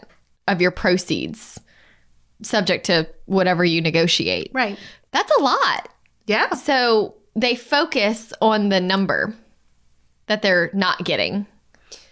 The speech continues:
Speaker 2: Okay.
Speaker 1: instead of what they're getting.
Speaker 2: I see. Flip it around.
Speaker 1: Flip it around. Like, you could say at closing, you get ninety-something percent of your proceeds.
Speaker 2: Right.
Speaker 1: Wow,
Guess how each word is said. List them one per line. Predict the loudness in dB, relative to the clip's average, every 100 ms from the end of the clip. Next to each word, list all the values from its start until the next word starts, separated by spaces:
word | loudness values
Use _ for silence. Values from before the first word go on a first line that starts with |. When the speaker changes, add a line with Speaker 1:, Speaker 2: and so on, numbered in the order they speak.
| _ _ _
Speaker 2:
Okay. | -6 -2 0
Speaker 1:
instead | 0 2 2 2
of | 2 -2 -18
what | -4 0
they're | 2 2
getting. | 0 0 -4 -6 -2
Speaker 2:
I | -2
see. | -2 -6 -6
Flip | -4 -2 0
it |
around. | 0 0 -2 -8 -14
Speaker 1:
Flip | -6 -2 0
it |
around. | 2 0 0 -4 -8 -12 -20 _ _ -4
Like, | -4 -4 -12 -20 -20 _ _
you | 0 2
could | 2 -2
say | 0 0 0 -2
at | -6 -2
closing, | 0 2 2 0 0
you | 0
get | 0 -2
ninety-something | -2 0 0 0 -2 -2 -4
percent | -2 -2 0 -2 -2 -2
of | 0
your | 0
proceeds. | -2 -4 -6 -8 -10 -16 -16 _
Speaker 2:
Right. | -2 -2 -4 -16 _
Speaker 1:
Wow, | 2 2 0